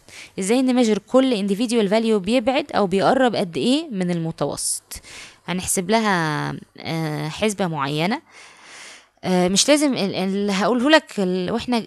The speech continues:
يعني المثل اللي انا هقوله دلوقتي ده بس عشان التوضيح، لكن انت في الحياة مش هتستعمله، لان في statistical softwares بتعمل لك الحاجات دي. لو انت، آه، عندك مكتب فيه عشر موظفين وعايز تعمل، آه،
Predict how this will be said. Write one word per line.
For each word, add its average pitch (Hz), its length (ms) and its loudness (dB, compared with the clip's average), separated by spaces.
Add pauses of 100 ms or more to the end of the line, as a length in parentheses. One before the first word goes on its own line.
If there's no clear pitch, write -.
(120)
يعني 151 300 -6
المثل 214 360 0
اللي 185 160 -2
انا 214 160 0
هقوله 220 240 -2
دلوقتي 196 420 -2
ده 233 200 0 (360)
بس - 300 2
عشان 202 400 0
التوضيح، 170 920 -2
لكن 208 360 -2
انت 202 200 -4
في - 280 -10
الحياة 185 380 0
مش 214 420 -4
هتستعمله، 190 580 -2
لان 208 680 -2
في 247 180 -4
statistical - 520 -6
softwares 202 560 -2
بتعمل 160 340 -6
لك 175 140 -8
الحاجات - 440 -12
دي. - 120 -20 (540)
لو 220 100 2
انت، 330 160 0
آه، 330 260 4
عندك 196 540 2
مكتب 240 380 0
فيه 247 220 -2
عشر 220 300 4
موظفين 170 680 -4 (560)
وعايز 202 960 4
تعمل، 214 760 0
آه، 156 320 -4